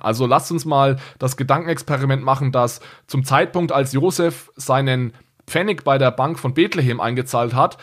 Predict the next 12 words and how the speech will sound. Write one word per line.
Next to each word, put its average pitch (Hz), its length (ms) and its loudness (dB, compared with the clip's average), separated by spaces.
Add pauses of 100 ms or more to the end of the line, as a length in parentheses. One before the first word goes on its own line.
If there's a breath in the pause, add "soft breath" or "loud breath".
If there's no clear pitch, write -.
(140 loud breath)
hat 135 140 -4
gleichzeitig 156 640 0
eine 127 380 0 (200 loud breath)
Kakerlake 135 600 2
im 139 160 -2
Keller 170 260 2
der 147 100 2
Bank 131 320 -2
angefangen, 151 640 -4
sich 135 220 -4
zu 139 100 -6
vermehren. 120 460 -2